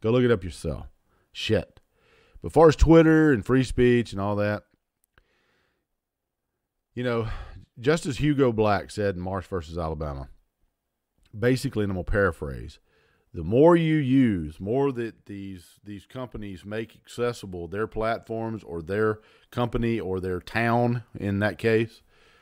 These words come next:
accessible to the public, the more that they in, basically encompass themselves in the constitutional rights of the people that use it. Basically, they're in for a rude awakening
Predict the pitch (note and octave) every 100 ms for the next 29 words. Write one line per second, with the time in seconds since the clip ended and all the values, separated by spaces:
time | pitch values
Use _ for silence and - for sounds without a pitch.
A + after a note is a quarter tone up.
0 | _ _ - F2+ B2+ B2+ A#2+ A#2 A#2 G#2+
1 | B2 D#3 - - _ _ _ _ _ _
2 | G2 F#2+ G2 B2+ C3 A2+ G#2+ - G#2+ G#2+
3 | E2+ G2 F#2 - F#2 A#2 B2+ C3 - A2
4 | G2 G2 - B2+ A2+ G2 A2 G#2 - G2+
5 | G2+ F#2 - - _ - F#2+ F2 G#2+ G#2
6 | - F2 G2+ - F#2+ F2 F2+ F#2 - F#2
7 | D#2+ E2+ E2 D#2 C#2 E2 D2 - _ _
8 | _ _ _ _ _ - A#2+ E3 F3+ D3
9 | C3 B2 B2 _ _ _ _ _ _ _
10 | _ _ _ _ _ _ G2+ A2 C3+ C3+
11 | B2+ G#2 F#2+ A2 C#3 C3+ A#2+ A2+ E2 F2+
12 | E2+